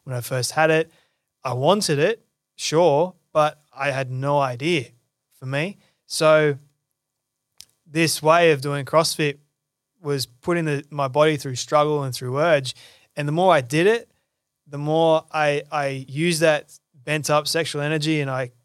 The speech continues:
uh, channeled it into actually physical exercise, the less I felt the urge to wanna, uh, watch porn and, and jerk off and, and do all that sort of stuff. I know I'm being very frank and, and,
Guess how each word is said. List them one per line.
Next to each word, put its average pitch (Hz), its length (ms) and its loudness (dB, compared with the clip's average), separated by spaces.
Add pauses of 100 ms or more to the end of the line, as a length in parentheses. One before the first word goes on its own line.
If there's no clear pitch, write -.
(200)
uh, 135 280 -10
channeled 165 420 0
it 165 140 -2
into 143 560 -4
actually 143 480 -4
physical 139 400 -6
exercise, 165 720 -4 (460)
the 143 100 -8
less 160 280 2
I 160 120 4
felt 151 420 -2
the 139 160 -6
urge 143 440 4
to 135 100 -8
wanna, 139 460 -4 (480)
uh, 139 300 -2
watch 147 320 0
porn 143 400 -6
and, 135 140 -10
and 127 140 -8
jerk 135 300 2
off 143 200 2
and, 135 120 -10
and 135 180 -8
do 151 160 0
all 156 60 6
that 135 120 2
sort 131 160 -8
of 120 80 -8
stuff. - 340 -12
I 139 80 -10
know 151 140 0
I'm 147 80 0
being 135 220 -6
very 131 220 -4
frank 131 420 -10
and, 127 260 -12
and, 123 300 -12